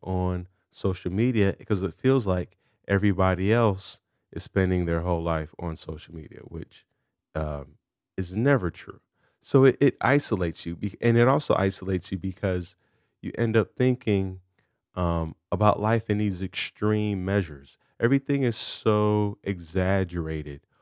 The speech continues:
on social media, w-, or the highs are really high and the lows are really ho-, low. So you, you really believe that you have to achieve more and do more than what is really necessary,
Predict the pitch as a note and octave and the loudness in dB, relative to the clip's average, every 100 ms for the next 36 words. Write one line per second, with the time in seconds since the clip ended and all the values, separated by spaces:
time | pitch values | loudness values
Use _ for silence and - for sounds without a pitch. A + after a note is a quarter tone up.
0 | _ _ - F2+ F2 - F2 F2 - E2 | _ _ -2 0 0 -2 -2 -2 -8 -2
1 | G2 G2+ E2 D2+ D2+ - _ _ _ - | 0 0 -2 -8 -12 -20 _ _ _ -8
2 | F2+ - F#2 E2+ E2 E2 E2 G#2 A2 A2 | -6 -2 0 0 0 -2 0 4 4 4
3 | F#2+ G#2 G2 F#2+ G2 F#2+ F2 E2+ F#2 E2 | 2 0 0 -2 -2 -2 -4 -6 -6 -6
4 | E2+ F2 E2 F2 F2+ F#2 _ - F#2 F#2 | -6 -6 -6 -6 -6 -10 _ 0 4 4
5 | G2 - _ _ - A2 G2+ G2 F#2 F#2 | 2 -4 _ _ 4 6 6 2 -4 -8
6 | - G#2 G2 F#2+ G2 C3+ C3 G#2 G2+ G#2+ | -12 -8 -6 -4 0 0 0 -2 -4 -2
7 | G#2+ F#2 F2 - G2+ G#2 G2 - F2 F2 | -4 -4 -6 -6 -6 -4 -6 -6 -6 -8
8 | - - B2 B2+ B2+ G#2+ F#2+ G2 F2+ F2+ | -12 -10 -4 -2 -2 -6 -6 -4 -2 -2
9 | E2+ D#2+ D#2 G#2+ A#2 F#2+ E2 D#2 D#2+ _ | -4 -10 -6 -6 -4 -8 -8 -10 -16 _
10 | _ _ _ _ - A2+ F#2 G#2+ C#3 C#3+ | _ _ _ _ 0 2 2 2 2 2
11 | A#2+ C#3 C#3+ C3 F3 - A2 - E2+ C#2+ | -2 -2 -2 -4 -10 -12 -12 -6 -6 -6
12 | C2+ | -14